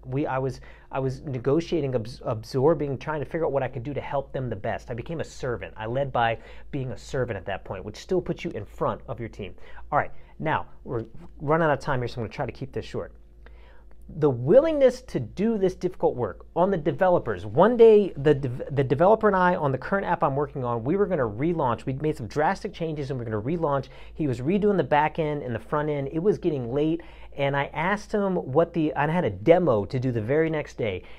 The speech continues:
and I, I asked him what he thought the, you know, I, I did a quick operational assessment to see what I thought the downside would be in pushing this deployment that day. And I know if you've been in tech long enough, deployments break shit, man. Like, if you never deploy before a demo,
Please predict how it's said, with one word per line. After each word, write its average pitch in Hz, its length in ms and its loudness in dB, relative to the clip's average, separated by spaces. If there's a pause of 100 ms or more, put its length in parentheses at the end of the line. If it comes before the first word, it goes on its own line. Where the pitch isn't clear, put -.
(120)
and 131 120 -2
I, 135 180 0 (100)
I 127 140 4
asked 180 480 0
him 208 180 4
what 175 140 2
he 165 80 2
thought 175 320 2
the, 131 420 4
you 156 140 -6
know, 160 80 2
I, 131 200 2
I 139 100 0
did 175 180 2
a 143 60 6
quick 214 340 2
operational 170 520 0
assessment 156 520 -2
to 131 80 -6
see - 160 -8
what 156 100 0
I 147 60 0
thought 139 220 0
the 117 80 -6
downside 135 520 -2
would 131 140 0
be 131 140 -2
in 117 80 -4
pushing 160 500 -4
this 135 240 -2 (340)
deployment 143 600 -2
that 131 220 -2
day. 127 260 -2
And 123 120 -6
I 170 100 0
know 160 280 4
if 135 140 2
you've 165 100 -2
been 175 100 2
in 160 80 2
tech 165 200 -4
long 147 160 -4
enough, 143 180 -4
deployments 180 600 -2
break 117 320 -4 (100)
shit, - 340 -8
man. 95 260 -10
Like, 95 160 -10
if 101 100 -10
you 170 120 -4
never 160 420 0
deploy 139 420 0
before 113 280 -4
a 107 40 0
demo, 117 400 -4